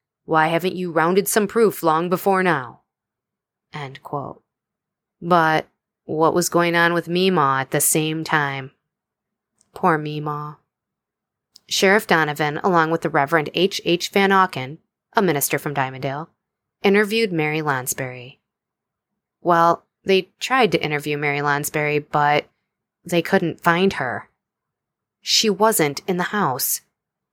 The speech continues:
They searched every room and found no trace of her. She wasn't outside either.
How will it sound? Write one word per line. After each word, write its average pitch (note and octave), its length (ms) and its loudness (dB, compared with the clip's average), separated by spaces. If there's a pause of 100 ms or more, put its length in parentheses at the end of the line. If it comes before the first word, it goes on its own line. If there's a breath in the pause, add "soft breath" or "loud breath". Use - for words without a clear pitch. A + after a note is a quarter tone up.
(640)
They F3+ 340 2
searched - 640 0 (240)
every F#3 440 0
room D#3 560 -2
and D#3+ 200 -2
found C#3+ 300 2
no D3 160 -2
trace G3 360 0
of B2+ 80 -8
her. B2+ 340 -8 (1000)
She - 180 -2
wasn't D#3+ 320 2
outside F3 420 2
either. C#3 500 -6